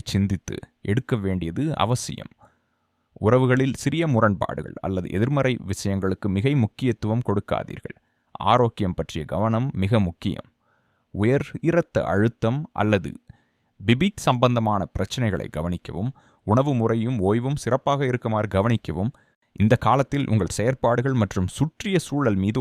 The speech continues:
அமைத்த முழு கவனத்தோடும் நுண்-, நுண்ணறிவோடும் ஒன்று இருக்க வேண்டும். கடந்த தவறுகளை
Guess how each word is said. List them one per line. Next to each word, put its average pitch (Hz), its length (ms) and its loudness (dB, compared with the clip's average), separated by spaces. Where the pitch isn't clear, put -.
அமைத்த 98 400 0
முழு 110 240 2
கவனத்தோடும் 95 600 0
நுண்-, 92 360 -4
நுண்ணறிவோடும் 95 680 2
ஒன்று 87 320 -4
இருக்க 82 260 -6
வேண்டும். 50 380 -12
கடந்த 98 400 2
தவறுகளை 139 560 0